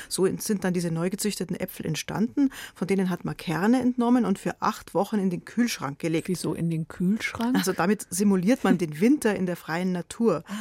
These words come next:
Speaker 1: Und da fangen sie dann auch an zu keimen. Und die kleinen Pflanzen, die werden dann auf große Bäume gepfropft, wo sie dann ra-, reifen können.
Speaker 2: Mhm.
Speaker 1: Und um festzustellen, ob die neu gezüchteten Äpfel wirklich besser verträglich sind,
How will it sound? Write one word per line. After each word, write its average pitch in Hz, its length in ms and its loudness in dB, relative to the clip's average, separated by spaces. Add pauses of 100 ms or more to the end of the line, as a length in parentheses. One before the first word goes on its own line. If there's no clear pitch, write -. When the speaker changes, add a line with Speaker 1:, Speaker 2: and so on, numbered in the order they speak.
(220)
Speaker 1:
Und 185 140 -2
da 196 80 2
fangen 220 320 4
sie 190 100 2
dann 170 140 -2
auch - 120 -6
an 165 160 -2
zu - 120 -4
keimen. 269 600 2 (240)
Und 190 160 0
die 190 60 -2
kleinen 175 320 0
Pflanzen, 233 480 0
die 185 100 -4
werden 180 200 2
dann 170 120 -2
auf 147 140 -4
große 196 340 -2 (280)
Bäume 233 500 2
gepfropft, - 640 -4
wo 202 100 0
sie 190 120 -2
dann 180 240 -2
ra-, 156 340 -2
reifen 160 400 -4
können. 147 380 -6 (100)
Speaker 2:
Mhm. 190 240 4
Speaker 1:
Und 175 140 0
um 175 100 -4
festzustellen, 214 720 0
ob - 120 -8
die 185 100 2
neu 185 180 2
gezüchteten 202 480 -4
Äpfel 190 380 0
wirklich - 260 -4
besser 240 320 0
verträglich - 520 -8
sind, 254 260 0